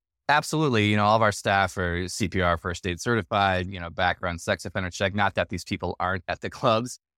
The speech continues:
Uh, you know, there's a lot of state licensing issues that a lot of clubs simply either don't know about or choose to ignore, which is, you know, which is their prerogative. Um, but yeah, there's a, there's a lot that goes into camp. And, and I think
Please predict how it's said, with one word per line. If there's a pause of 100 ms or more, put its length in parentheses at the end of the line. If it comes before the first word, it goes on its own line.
(160)
Uh,
you
know,
there's
a
lot
of
state
licensing
issues
that
a
lot
of
clubs
simply (360)
either
don't
know
about
or (160)
choose
to
ignore,
which
is,
you
know, (300)
which
is
their
prerogative. (460)
Um,
but
yeah,
there's
a,
there's
a
lot
that
goes
into
camp.
And,
and
I
think